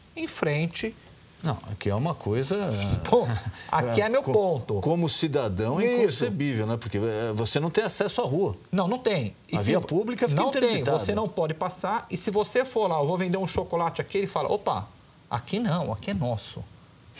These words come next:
Speaker 1: <laughs> Aqui é nosso, aqui ninguém
Speaker 2: É,
Speaker 1: põe
Speaker 2: tomaram
Speaker 1: a
Speaker 2: conta
Speaker 1: e
Speaker 2: da
Speaker 1: não,
Speaker 2: via
Speaker 1: não,
Speaker 2: pública.
Speaker 1: tira aqui, porque aqui você não entra. Ou você, ou você paga. Se você pagar o ponto, você fica aqui.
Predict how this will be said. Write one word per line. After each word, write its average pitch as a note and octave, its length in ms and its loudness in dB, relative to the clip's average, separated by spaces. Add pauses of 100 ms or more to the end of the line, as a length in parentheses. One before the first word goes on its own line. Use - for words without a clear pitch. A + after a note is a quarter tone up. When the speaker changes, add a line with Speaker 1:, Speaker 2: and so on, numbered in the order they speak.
Speaker 1:
<laughs> - 200 -4
Aqui - 360 2
é B3+ 80 4
nosso, E3 440 2
aqui D#3+ 340 -2
ninguém B3+ 220 2
Speaker 2:
É, - 40 -2
Speaker 1:
põe - 200 2
Speaker 2:
tomaram F#3 280 4
Speaker 1:
a D#3 40 0
Speaker 2:
conta F3+ 300 2
Speaker 1:
e - 60 2
Speaker 2:
da - 60 2
Speaker 1:
não, D4+ 140 2
Speaker 2:
via - 100 4
Speaker 1:
não, F3 80 2
Speaker 2:
pública. D3+ 280 0
Speaker 1:
tira D#4+ 220 2
aqui, E4 240 -6
porque G4 140 0
aqui F#4+ 180 2
você G#4 220 0
não G4 160 0
entra. F#3+ 400 -2
Ou E3 180 2
você, G3 320 0
ou D3+ 140 4
você F#3+ 240 -2
paga. C3+ 380 0
Se - 80 -8
você D#3 160 -2
pagar F#3 280 2
o G3+ 60 0
ponto, F3+ 400 -2
você A3 240 -2
fica - 220 -4
aqui. - 240 -10